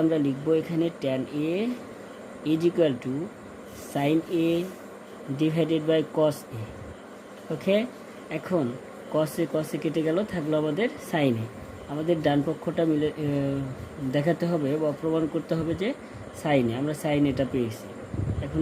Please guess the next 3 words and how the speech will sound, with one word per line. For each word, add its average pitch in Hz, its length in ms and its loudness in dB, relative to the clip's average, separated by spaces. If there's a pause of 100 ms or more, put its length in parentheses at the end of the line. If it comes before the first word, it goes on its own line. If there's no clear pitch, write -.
লিখব 156 200 2 (920)
ডান 147 260 4 (1000)
পক্ষ, 151 300 -6